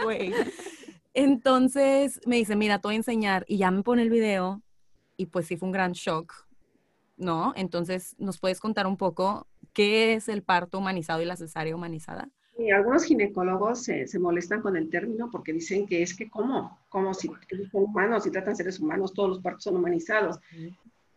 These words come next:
Speaker 2: Yo tal vez le cambiaría entonces el nombre al parto respetado,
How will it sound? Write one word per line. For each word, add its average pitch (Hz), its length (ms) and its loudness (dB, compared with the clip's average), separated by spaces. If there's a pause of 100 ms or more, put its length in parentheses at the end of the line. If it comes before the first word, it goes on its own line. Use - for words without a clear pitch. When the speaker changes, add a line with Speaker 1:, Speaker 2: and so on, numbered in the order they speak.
Speaker 2:
Yo 277 340 4
tal 311 160 6
vez 302 120 6
le 330 120 4
cambiaría 233 320 4
entonces 262 460 0
el 240 120 0
nombre 202 340 2
al 202 200 0
parto 202 320 0
respetado, 139 640 -6